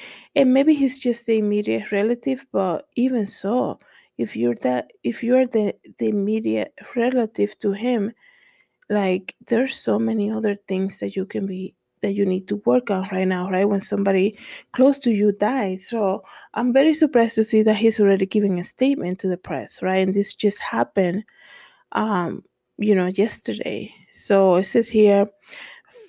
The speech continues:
"Flowers were placed at the spot where the paramedics and police found him. Many stopped Wednesday to pay tribute and reflect on a person that,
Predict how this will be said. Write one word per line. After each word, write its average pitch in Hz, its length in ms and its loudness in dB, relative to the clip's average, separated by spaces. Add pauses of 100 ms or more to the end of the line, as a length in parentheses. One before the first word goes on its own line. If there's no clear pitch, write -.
(240)
"Flowers 294 580 4
were 214 120 2
placed 311 480 -2
at 208 120 -4
the 202 80 -4
spot 226 320 -4
where 208 120 0
the 190 120 -4
paramedics 254 640 -2
and 208 180 -4
police 208 400 -2
found 202 400 -2
him. 262 300 -4 (440)
Many 240 440 2
stopped 208 340 -4
Wednesday 262 480 0
to 226 140 -6
pay 202 260 0
tribute 214 500 -2
and 220 260 -4
reflect 196 520 -4
on 196 140 -6
a 180 60 -6
person 196 560 -8
that, 165 340 -4